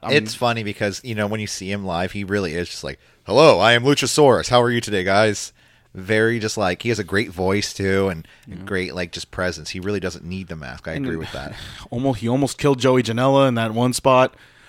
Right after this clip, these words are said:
Speaker 1: I really like Penelope Ford being the woman who s-, just screams her heart out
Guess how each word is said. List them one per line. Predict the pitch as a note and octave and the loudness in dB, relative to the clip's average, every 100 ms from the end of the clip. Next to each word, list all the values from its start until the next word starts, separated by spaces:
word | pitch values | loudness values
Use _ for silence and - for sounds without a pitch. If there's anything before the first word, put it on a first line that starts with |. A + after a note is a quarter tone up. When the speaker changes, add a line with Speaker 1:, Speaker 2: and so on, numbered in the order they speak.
| - | -4
Speaker 1:
I | - | 4
really | D3 D#3 D#3 E3 E3 | 6 8 8 10 8
like | C#3+ C3 C#3+ | 8 4 4
Penelope | - C#3 B2+ C3 C3+ B2 | 0 -2 0 0 2 0
Ford | - A#2+ B2 C3+ C3+ _ _ | 0 0 2 0 -4 _ _
being | A#2+ B2+ B2 | 2 2 4
the | A#2 | 4
woman | A#2+ C3 C3 | 4 4 2
who | A#2+ B2+ A#2+ | 0 0 -2
s-, | - | -2
just | - A#2+ - - | -4 -4 -4 -6
screams | - - - C3 B2+ B2+ C3 A#2+ | -6 -6 -6 -2 0 0 -2 -4
her | A#2 B2+ A#2+ A2 | -2 -2 -2 -6
heart | - - B2 B2 | -10 -2 0 4
out | B2 B2+ | 2 0